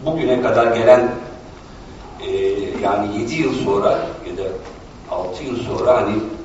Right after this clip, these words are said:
nereden çıktı, buraya nereden geldiğinin belki başlangıcı burası. İki bin on üç, e,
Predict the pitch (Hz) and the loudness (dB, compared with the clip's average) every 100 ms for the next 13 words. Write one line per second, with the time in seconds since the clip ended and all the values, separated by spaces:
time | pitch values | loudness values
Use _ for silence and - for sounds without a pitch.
0 | - 101 113 104 - - - - - 110 | -14 -4 2 2 2 -2 -4 -10 -10 -4
1 | 117 113 - - - 110 - - - - | -2 2 4 4 2 2 2 2 0 -4
2 | - - - - - - - - - - | -6 -8 -10 -14 -16 -18 -16 -6 -4 -4
3 | - - - 92 90 - - - - - | 2 2 2 -2 -4 -6 -6 -6 -6 -10
4 | - - - - - - - - - - | -14 -16 -18 -18 -18 -18 -18 -18 -18 -14
5 | - 359 381 392 339 - - - - - | -8 4 10 10 10 6 2 -4 -8 -14
6 | - - - - | -18 -20 -14 -6